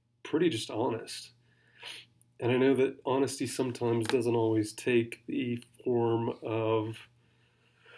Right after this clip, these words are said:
people being receptive to it or, uh, wanting to hear honesty sometimes, and I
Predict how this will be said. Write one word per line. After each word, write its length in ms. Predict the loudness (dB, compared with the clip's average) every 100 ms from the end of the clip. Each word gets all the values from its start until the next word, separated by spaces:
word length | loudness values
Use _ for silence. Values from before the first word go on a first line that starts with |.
| -20 _ _ _ _ _ _ -20 -6
people 240 | -2 0
being 240 | 2 4
receptive 480 | 2 0 -2 -2 -4
to 240 | -2 0 0
it 160 | 0 -2
or, 680 | 0 2 4 4 2 -2 -6
uh, 220 | -6 -4
wanting 360 | 2 4 4 2
to 60 | -2
hear 460 | -2 0 0 -2 -10 _ _ -6
honesty 420 | -2 -2 0 0
sometimes, 560 | 2 0 0 2 2 2
and 100 | 0
I 140 | 0